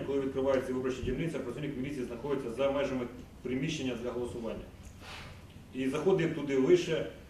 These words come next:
у, там, є випадки, е, коли його скоєння правопорушення на, і коли його запрошує голова комісії або член комісії. Під час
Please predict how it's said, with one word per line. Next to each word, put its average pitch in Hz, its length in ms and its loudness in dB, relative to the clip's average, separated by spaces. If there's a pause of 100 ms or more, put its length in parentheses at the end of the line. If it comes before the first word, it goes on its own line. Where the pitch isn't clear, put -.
(200)
у, 123 260 2 (1000)
там, 123 120 -2 (760)
є 160 180 0 (260)
випадки, 175 400 6
е, 139 160 -2 (380)
коли 147 240 -2
його 131 280 4 (560)
скоєння 156 340 -2
правопорушення 156 720 0 (420)
на, 131 280 0 (680)
і 127 140 0
коли 156 300 2
його 139 240 2
запрошує 135 480 -2
голова 139 260 2
комісії 139 400 -2
або 127 100 -2
член 127 140 0
комісії. - 1600 -10 (160)
Під 139 160 -6
час 175 260 4